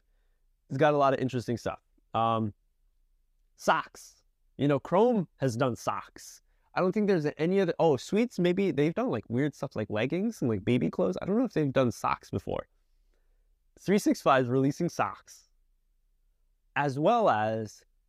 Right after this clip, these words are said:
fire t-shirts, a little, like, Harley Davidson type of vibes right there. Um, but socks. Hey,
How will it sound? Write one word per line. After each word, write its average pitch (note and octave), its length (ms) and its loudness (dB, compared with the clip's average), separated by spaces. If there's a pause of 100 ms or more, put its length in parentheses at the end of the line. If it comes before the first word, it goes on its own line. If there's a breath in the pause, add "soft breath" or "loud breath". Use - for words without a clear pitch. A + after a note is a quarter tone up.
(440)
fire C#3 340 2
t-shirts, A#3 760 -2
a - 60 -6
little, D3 240 2
like, C3 160 2 (120)
Harley E3+ 280 2
Davidson D#3+ 640 0
type F#3+ 260 -6
of F3 400 -2
vibes E3+ 320 0
right F#3 220 -2
there. F#3+ 260 0 (800)
Um, C3+ 580 2 (760)
but - 160 -4
socks. - 580 -2 (240)
Hey, G4+ 160 -4